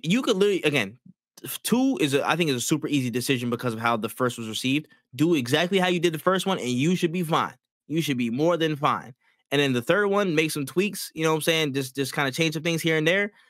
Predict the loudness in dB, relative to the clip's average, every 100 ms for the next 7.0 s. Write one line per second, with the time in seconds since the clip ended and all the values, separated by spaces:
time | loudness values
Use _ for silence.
0 | _ _ _ -2 0 2 2 2 0 2
1 | 2 2 0 2 0 2 0 2 2 2
2 | 0 0 0 -2 -2 0 0 0 -6 -4
3 | -4 -2 -4 -4 0 0 2 -2 0 0
4 | 2 2 0 0 0 0 -2 0 -2 0
5 | 0 0 -2 -2 0 -4 -2 -2 -2 -2
6 | 0 0 -2 0 -2 -2 0 -2 -2